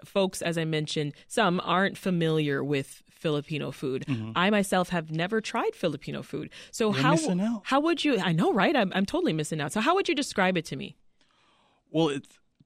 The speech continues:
Speaker 2: definitely has indigenous and, of course, influences from,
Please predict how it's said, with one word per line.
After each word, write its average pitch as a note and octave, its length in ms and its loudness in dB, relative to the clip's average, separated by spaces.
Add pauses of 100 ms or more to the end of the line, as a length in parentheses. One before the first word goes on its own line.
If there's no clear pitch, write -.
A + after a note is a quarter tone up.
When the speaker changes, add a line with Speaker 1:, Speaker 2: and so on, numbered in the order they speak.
Speaker 2:
definitely G3 600 4
has D3+ 520 4 (260)
indigenous C#3+ 760 2
and, B2 540 2
of B2 140 -14
course, B2 280 -2
influences C3 640 -2
from, A#2+ 600 -6